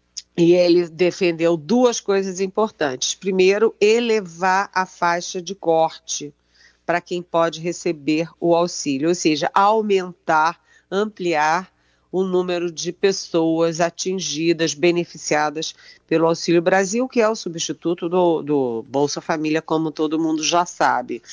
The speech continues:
A segunda, ah, decisão dele, o que ele anunciou, é que, é,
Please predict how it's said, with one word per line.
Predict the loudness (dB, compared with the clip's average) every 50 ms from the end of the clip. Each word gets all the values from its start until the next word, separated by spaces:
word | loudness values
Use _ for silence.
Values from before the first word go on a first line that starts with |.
| -10 -10 -10 -10 -6 -2
A | 0 0
segunda, | 0 0 -2 -2 0 0 0 0 0 0 0 0 0 0 -4 -6 -6
ah, | -6 -4 -2 -4 -4
decisão | -4 -4 -4 -4 -2 -4 -4 0 0 2 2 2 0
dele, | 0 0 2 2 4 4 2 2 2 0 0 0
o | 2 0 0 0
que | 0 0
ele | 0 2 2
anunciou, | 0 -2 -4 -6 -4 0 2 4 6 6 6 4 2 _ _ -20 -20 -20 -20 -18 _ -2
é | 2 2 4 2 2
que, | -2 _ -12 -12 -6 -4 -2 0 2 0 0 0 -2
é, | -2 -2 0 0 0 0 -2 -2 -2 -2 -2 0 0 0 0 0 0 0 0 -2 -2 -4 -4 -4 -6 -6 -8